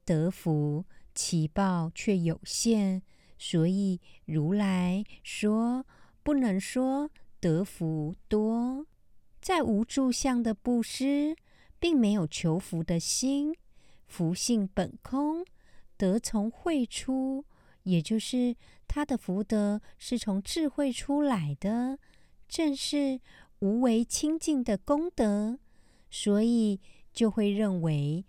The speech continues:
福德很多。在这边呢，释迦牟尼佛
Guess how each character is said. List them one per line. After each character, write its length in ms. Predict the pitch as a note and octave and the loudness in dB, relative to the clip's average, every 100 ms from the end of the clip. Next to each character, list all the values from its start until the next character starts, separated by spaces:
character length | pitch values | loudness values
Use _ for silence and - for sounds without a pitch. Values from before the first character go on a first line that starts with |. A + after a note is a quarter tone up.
| - - | -14 -12
福 300 | - E3 F#3+ | -2 -2 0
德 480 | G3 F#3 F3+ G3 - _ | 0 2 2 0 -6 _
很 380 | - E3+ C3+ B2 - | 0 2 2 -4 -4
多。 480 | G#3+ A3+ B3+ C#4 D#4 - _ - - - - _ _ - - - - | 0 2 0 -2 -6 -10 _ -20 -20 -20 -20 _ _ -20 -20 -20 -8
在 180 | B3+ A#3 | 0 0
这 200 | - A#3+ | 0 -2
边 360 | B3 B3 B3+ | 0 0 0
呢， 500 | C4+ C4 B3+ C4 C4+ - - - - | 0 0 0 -2 -4 -8 -18 -20 -20
释 240 | - - F#3 | -14 -4 -2
迦 180 | F#3 F#3 | 0 0
牟 160 | F3 | 0
尼 140 | E3 E3+ | 0 -2
佛 600 | - E3 D3 C#3+ D3 | -2 0 0 -2 -4